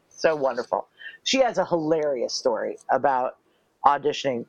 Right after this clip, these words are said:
to play Dom and it being bad. Mine was just, like, just bad. Like, I just couldn't figure out how to make those words come out of my mouth in a way that sounded at all natural. Um, and then I remember watching Grace do it and being like,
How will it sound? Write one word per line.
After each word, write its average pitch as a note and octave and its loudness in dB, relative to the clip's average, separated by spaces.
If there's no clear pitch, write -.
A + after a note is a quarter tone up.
to C#3 2
play C3 0
Dom A2 0
and B2+ -2
it B2 -6
being C3 -4
bad. G#2+ -2
Mine G3+ 0
was F3 -2
just, - -2
like, B2 -2
just - -2
bad. E3 0
Like, E3 0
I E3+ 2
just F3+ -2
couldn't E3+ -4
figure D#3+ 0
out C3 -2
how D3+ 2
to C#3+ -2
make C#3 -4
those C3 0
words C#3+ -2
come D3+ -2
out C3+ 2
of C3+ -2
my C3 -2
mouth B2+ -2
in C3+ 4
a C3+ 4
way C3 2
that B2+ -4
sounded C#3+ 0
at F#3+ 4
all G3+ 2
natural. A#2+ -6
Um, D#3 2
and E3+ 0
then E3+ 2
I E3+ 2
remember E3+ 0
watching D3+ -2
Grace E3 -2
do B2+ 0
it A#2+ -4
and B2+ -4
being C3+ 0
like, C3+ 0